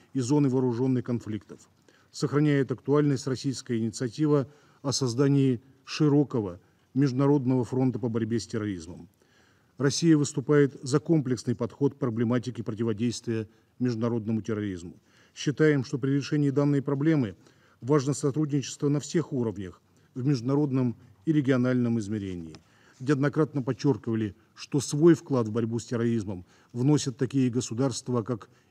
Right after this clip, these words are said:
Ирак, Сирия, Иран, другие региональные страны.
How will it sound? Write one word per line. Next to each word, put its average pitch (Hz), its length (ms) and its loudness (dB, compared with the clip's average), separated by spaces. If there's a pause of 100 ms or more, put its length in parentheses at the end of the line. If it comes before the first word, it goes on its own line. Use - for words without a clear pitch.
Ирак, 131 520 0 (580)
Сирия, 123 640 0 (300)
Иран, 139 560 2 (380)
другие 143 520 4
региональные 127 720 2
страны. 101 480 -8